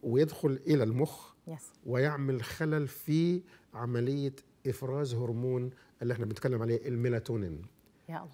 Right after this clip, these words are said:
Speaker 1: فهذا الضوء المستمر، يعني ال-، النظر المستمر إلى الشاشة، هذا ي-، ي-، ي-، يسبب من عملية،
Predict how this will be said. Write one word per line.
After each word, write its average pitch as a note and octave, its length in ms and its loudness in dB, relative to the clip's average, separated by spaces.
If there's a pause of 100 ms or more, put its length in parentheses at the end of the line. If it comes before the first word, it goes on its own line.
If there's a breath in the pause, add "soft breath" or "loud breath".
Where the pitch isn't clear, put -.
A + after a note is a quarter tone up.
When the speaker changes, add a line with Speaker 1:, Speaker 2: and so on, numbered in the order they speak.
(100)
Speaker 1:
فهذا D3 560 6
الضوء C3+ 400 4
المستمر، A#2+ 600 0
يعني G2+ 280 0
ال-، G2 160 -4
النظر A#2+ 520 2
المستمر A#2 500 0
إلى A2 240 2
الشاشة، C#3 500 -4 (540 soft breath)
هذا C3+ 460 -2 (220)
ي-، A#2+ 40 -6
ي-، A#2 460 -4
ي-، G#2+ 320 -4
يسبب D3 640 0
من C3+ 200 4
عملية، B2+ 360 2